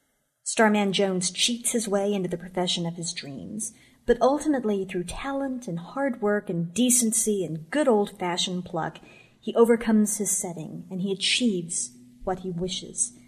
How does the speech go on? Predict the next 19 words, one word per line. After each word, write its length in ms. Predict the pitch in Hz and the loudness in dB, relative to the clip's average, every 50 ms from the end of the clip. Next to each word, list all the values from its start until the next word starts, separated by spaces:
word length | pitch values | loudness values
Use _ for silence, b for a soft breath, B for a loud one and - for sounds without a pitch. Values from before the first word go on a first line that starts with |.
| b b b b b b _ _ _ _ _ | b b b b b b _ _ _ _ _
So, 300 | - - 226 214 196 - | 0 2 4 4 4 2
as 300 | - 214 208 202 - - | 2 2 4 4 2 0
Joe 300 | - 185 180 226 240 247 | -2 2 4 6 8 8
Walton 500 | 247 196 202 196 202 208 214 - 220 190 | 6 6 4 4 2 2 2 0 -2 -2
and 140 | 185 185 190 | 0 0 0
others 280 | 196 202 208 202 185 | 0 2 0 0 -2
have 120 | - 180 - | -2 -4 -4
pointed 280 | - 196 180 170 185 | -4 -4 -2 0 0
out, 300 | 208 226 220 190 175 175 B B B B B B B _ | 2 2 4 2 2 -2 B B B B B B B _
these 280 | - 196 240 302 370 - | -8 -2 0 2 2 2
kinds 300 | - - 285 269 240 214 | 2 2 4 4 4 4
of 80 | 190 175 | 2 0
dystopias 680 | 185 196 185 - - 196 180 180 185 185 185 180 185 | -2 -2 -2 0 0 0 0 0 2 0 2 2 0
are 280 | 180 180 180 180 180 - - - - _ _ - - | 0 0 -2 -2 -4 -8 -16 -20 -20 _ _ -6 -2
essentially 600 | - 220 - 311 311 285 - 262 240 226 226 214 - | 0 2 2 2 2 2 2 2 4 4 4 2 2
a 40 | - | 0
springboard 880 | - - - - - 269 277 269 262 240 226 180 139 123 117 110 - - - - - | -2 -2 -2 -2 0 4 6 8 8 8 6 4 2 0 -2 -4 -6 -10 -16 -14 -8
for 120 | - 202 | -4 -4
heroes, 720 | 190 185 202 185 175 175 175 - - - - - - - | -2 0 0 0 0 -2 -4 -6 -8 -8 -4 -2 -2 -2